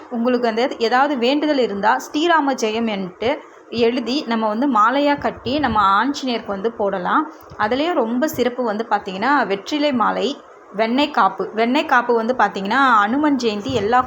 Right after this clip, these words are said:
கோவில்களிலுமே வந்து செய்வாங்க. நாம வந்து விருப்பப்பட்டு, ஆ, வெண்ணெயை வந்து நம்ம அனுமன் கோவிலுக்கு வந்து வாங்கி கொடுக்கலாம். நம்மளோட வெண்ணெயும் சேர்த்து வந்து அவங்க வந்து அந்த அலங்காரத்துக்கு வந்து பயன்படுத்துவாங்க. அது வந்து ரொம்ப நல்லது.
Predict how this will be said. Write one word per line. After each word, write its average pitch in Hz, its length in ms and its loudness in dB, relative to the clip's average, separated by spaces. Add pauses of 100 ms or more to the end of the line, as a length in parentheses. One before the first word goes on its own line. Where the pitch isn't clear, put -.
கோவில்களிலுமே 220 720 0
வந்து 202 220 -2
செய்வாங்க. 202 680 0 (280)
நாம 269 400 4
வந்து 262 360 0
விருப்பப்பட்டு, 262 760 0 (200)
ஆ, 226 140 4
வெண்ணெயை 240 500 2
வந்து 208 280 0
நம்ம 226 260 2
அனுமன் 247 420 2
கோவிலுக்கு 196 440 0
வந்து 190 180 -2
வாங்கி 220 340 2
கொடுக்கலாம். 185 460 0 (240)
நம்மளோட 277 460 4
வெண்ணெயும் 226 460 2
சேர்த்து 240 420 0
வந்து 214 240 0
அவங்க 214 240 2
வந்து 196 400 -2 (220)
அந்த 220 240 2
அலங்காரத்துக்கு 214 640 2
வந்து 202 280 -4
பயன்படுத்துவாங்க. 202 840 0 (340)
அது 240 240 2
வந்து 277 260 2
ரொம்ப 226 280 2
நல்லது. 185 540 0